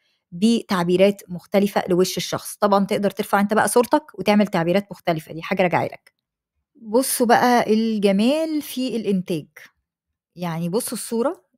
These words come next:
هنا شخص حزين، هنا غضبان، هنا مثلا في مفاجأة في الموضوع. الحاجات دي بتنفع جدا في الصور المصغرة بتاعة اليوتيوب، لما تكون مثلا عايز تعمل نفسك متفاجئ، آه، مخضوض، آه،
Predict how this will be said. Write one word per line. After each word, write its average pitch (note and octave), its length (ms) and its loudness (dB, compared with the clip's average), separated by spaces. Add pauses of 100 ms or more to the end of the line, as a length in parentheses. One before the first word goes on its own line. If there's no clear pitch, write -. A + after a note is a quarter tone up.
هنا G3 340 -4
شخص - 340 -12
حزين، F#3+ 440 -6
هنا F3 200 -4
غضبان، G3+ 680 -2 (200)
هنا F3 360 -4
مثلا F#3+ 340 -6
في G#3 180 -2
مفاجأة G3+ 360 -2
في - 80 -8
الموضوع. G3 440 2 (540)
الحاجات A3 260 0
دي A3+ 80 -6
بتنفع A#3 300 -2
جدا A3+ 300 0
في A3+ 540 -4 (120)
الصور F3+ 540 0
المصغرة F3+ 680 -2
بتاعة F3 380 -2
اليوتيوب، F#3 540 -2 (360)
لما F#3+ 160 0
تكون G3+ 240 -2
مثلا F#3 340 -6
عايز E3+ 580 -6
تعمل F3 200 -4
نفسك E3+ 320 -8
متفاجئ، F3 640 -4
آه، E3 440 -2 (100)
مخضوض، F#3 720 -2
آه، F3 380 0